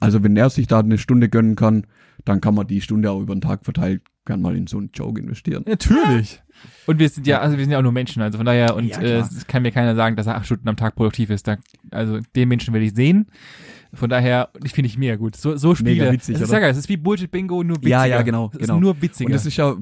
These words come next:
Speaker 1: völlig erweiterbar. Also,
Speaker 2: Ja.
Speaker 1: das, da kann ja jeder, es gibt natürlich Punkte, wie das selber sich ausrufen. Wie willst du das machen, wenn du die Anlage dafür nicht hast?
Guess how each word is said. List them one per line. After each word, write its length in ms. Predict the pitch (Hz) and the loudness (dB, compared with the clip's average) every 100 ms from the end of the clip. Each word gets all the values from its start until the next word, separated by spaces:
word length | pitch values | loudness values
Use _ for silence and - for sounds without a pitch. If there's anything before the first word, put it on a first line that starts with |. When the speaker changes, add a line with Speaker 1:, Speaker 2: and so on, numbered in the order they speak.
| - | 0
Speaker 1:
völlig 360 | 151 147 139 | 0 0 -2
erweiterbar. 560 | 127 120 135 131 98 101 | -2 2 2 2 -2 -4
Also, 200 | 101 117 107 - - | -4 -2 -4 -6 -4
Speaker 2:
Ja. 100 | 143 | -2
Speaker 1:
das, 160 | 110 - | -2 -6
da 140 | 120 | -6
kann 160 | - 139 | -2 0
ja 80 | 135 | 2
jeder, 480 | 127 147 151 143 113 - - - _ _ _ | 4 2 2 -2 -4 -10 -12 -14 _ _ _
es 140 | - - | -12 -6
gibt 120 | 127 | -4
natürlich 320 | 123 123 117 | -2 0 0
Punkte, 260 | 139 139 113 | 0 -2 0
wie 80 | 113 | -2
das 160 | - | -2
selber 320 | - 117 113 113 | -2 -2 -2 -6
sich 220 | 104 - | -8 -8
ausrufen. 540 | 120 117 117 98 107 | -6 -4 -6 -6 -4
Wie 120 | 101 110 | -2 -2
willst 160 | 113 | -4
du 40 | 104 | -6
das 60 | |
machen, 300 | 104 110 113 | -4 -2 0
wenn 120 | 110 104 | -2 0
du 300 | 110 107 - _ - | -2 -2 -6 _ 0
die 260 | 117 117 - | 2 4 2
Anlage 400 | 143 131 110 107 | 0 0 -2 -4
dafür 320 | 104 - 107 | -4 -4 -4
nicht 140 | 101 | -2
hast? 220 | 110 - | -2 -4